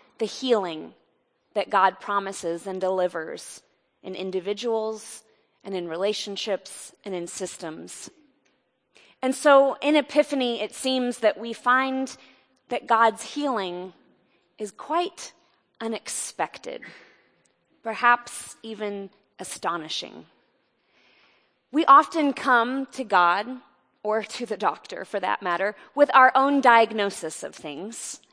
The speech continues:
And we come expecting and even asking for a very particular cure or prescription. Yet, we often find that God,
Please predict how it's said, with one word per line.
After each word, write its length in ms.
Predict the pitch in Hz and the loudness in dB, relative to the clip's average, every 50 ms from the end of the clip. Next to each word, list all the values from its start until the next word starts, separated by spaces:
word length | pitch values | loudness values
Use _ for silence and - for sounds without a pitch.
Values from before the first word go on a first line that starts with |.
| _ _ _ _ _ _ _ - | _ _ _ _ _ _ _ 0
And 220 | 247 262 269 277 | 2 2 2 2
we 100 | 262 269 | 0 -2
come 440 | 262 - - 269 285 294 302 311 320 | -4 -2 0 4 4 6 6 4 2
expecting 800 | 311 - - - - - - - 254 254 - - 269 247 247 247 | 0 -2 -6 -8 -10 -2 2 2 2 2 2 -2 -2 -2 -2 -2
and 120 | 240 233 | -6 -6
even 320 | 226 247 240 240 240 233 - | -6 -6 -4 -4 -4 -4 -2
asking 480 | 202 208 247 247 - - - 240 226 220 | 0 0 0 0 -2 -4 -6 -4 -4 -6
for 340 | - - 226 220 214 208 | -4 0 2 4 6 6
a 140 | 208 - 214 | 4 2 0
very 320 | 202 196 214 220 220 220 214 | -2 -2 0 0 0 0 0
particular 800 | - - 202 - - 233 214 - - 226 208 214 208 202 196 - - - - - _ _ - | -2 -8 -16 -12 -12 -12 -10 -8 -6 -4 -2 -2 -2 -2 -4 -8 -12 -20 -20 -20 _ _ -20
cure 560 | - - - 262 233 202 175 165 160 147 - - | -16 -10 -4 0 2 2 2 2 0 -4 -6 -8
or 100 | 185 196 | -10 -10
prescription. 840 | - - 202 - - - - 214 - - - - 151 - 156 175 185 _ _ _ _ _ _ _ _ _ _ _ _ _ _ _ _ _ _ _ _ _ _ _ _ _ - | -10 -10 -14 -14 -14 -12 -12 -12 -12 -10 -10 -10 -10 -12 -14 -16 -18 _ _ _ _ _ _ _ _ _ _ _ _ _ _ _ _ _ _ _ _ _ _ _ _ _ -2
Yet, 320 | 233 277 285 302 294 - - - - _ _ _ _ _ _ _ _ _ _ _ | 4 6 6 6 4 2 -4 -16 -20 _ _ _ _ _ _ _ _ _ _ _
we 160 | - 247 254 - | -12 -8 -2 2
often 420 | - 262 294 294 - - 320 285 | 4 4 4 4 0 -6 -6 -6
find 520 | 262 - - 254 254 247 247 247 247 240 240 214 | -4 -4 -2 0 0 0 0 -2 -4 -6 -6 -2
that 340 | 214 226 214 202 - - 202 - | 0 2 2 2 0 -4 -6 -2
God, 400 | 214 202 190 160 156 165 180 | 2 4 4 4 4 2 -2